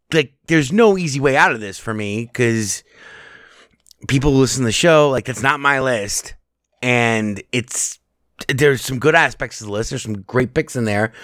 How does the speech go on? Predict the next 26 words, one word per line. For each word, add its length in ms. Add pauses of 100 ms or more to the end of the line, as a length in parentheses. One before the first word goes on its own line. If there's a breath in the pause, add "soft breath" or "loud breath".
(140 loud breath)
which 160
I 120
have 100
harvested. 580 (100)
So 160
many 260
thanks 280
to 80
Bully 220
Lockers 500 (240)
again, 440
but 100
never 200
do 120
that 140
again. 280 (800 soft breath)
And 300
we'll 80
be 120
talking 340
more 140
about 240
that, 300 (140)
uh, 380
later 320
on. 340